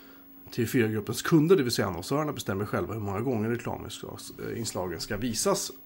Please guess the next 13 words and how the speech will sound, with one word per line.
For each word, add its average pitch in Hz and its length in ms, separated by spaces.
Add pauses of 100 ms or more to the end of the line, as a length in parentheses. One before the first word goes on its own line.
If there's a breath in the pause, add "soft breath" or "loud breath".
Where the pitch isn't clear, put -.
(160)
Annonsörerna 117 560
bestämmer 107 400
även 101 180
hur 92 80
själva 101 260
innehållet 95 440
i - 40
deras - 300
ram-, 78 260 (200)
reklam 95 380
ska - 280
se - 140
ut. - 400